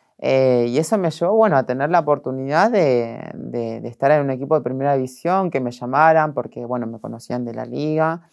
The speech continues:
Y, y, bueno, poder empezar en, en un club de primera división. Lo que nunca imaginé era que iba a tener tanta repercusión.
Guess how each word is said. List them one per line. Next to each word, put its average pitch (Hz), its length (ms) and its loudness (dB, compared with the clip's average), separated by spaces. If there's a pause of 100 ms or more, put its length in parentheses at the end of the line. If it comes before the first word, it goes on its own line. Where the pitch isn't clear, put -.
(760)
Y, 127 760 -4
y, 123 420 -10
bueno, 135 300 -2
poder 123 220 -6
empezar 131 420 -6
en, 120 500 -8 (120)
en 120 500 -10
un 131 120 -4
club 143 160 -2
de 139 120 4
primera 131 400 -2
división. 120 760 -4
Lo 120 200 -6
que 117 120 -8
nunca 135 300 0
imaginé 139 720 2
era 151 200 2
que 127 140 -12
iba 123 360 -4
a 127 140 -10
tener 123 260 -4
tanta 123 260 -2
repercusión. 117 720 -8